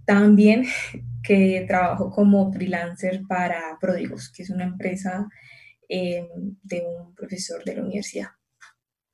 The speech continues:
Y creo que ya. Y, pues, básicamente, eh,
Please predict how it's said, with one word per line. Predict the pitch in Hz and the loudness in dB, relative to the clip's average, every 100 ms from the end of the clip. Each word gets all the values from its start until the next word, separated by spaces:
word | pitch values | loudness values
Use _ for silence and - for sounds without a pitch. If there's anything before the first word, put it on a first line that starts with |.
| _ _ _ _ | _ _ _ _
Y | 196 | -14
creo | 190 - | -12 -12
que | - | -10
ya. | 196 196 - _ _ _ _ _ _ _ _ - - - _ | -10 -10 -14 _ _ _ _ _ _ _ _ -20 -20 -20 _
Y, | 202 196 | 2 4
pues, | 202 190 190 | 4 4 4
básicamente, | 185 190 202 226 196 190 190 190 190 202 208 208 - | 0 0 -2 2 2 0 -2 0 4 4 2 -4 -8
eh, | 190 185 180 180 180 - - | -6 -4 -6 -8 -10 -12 -14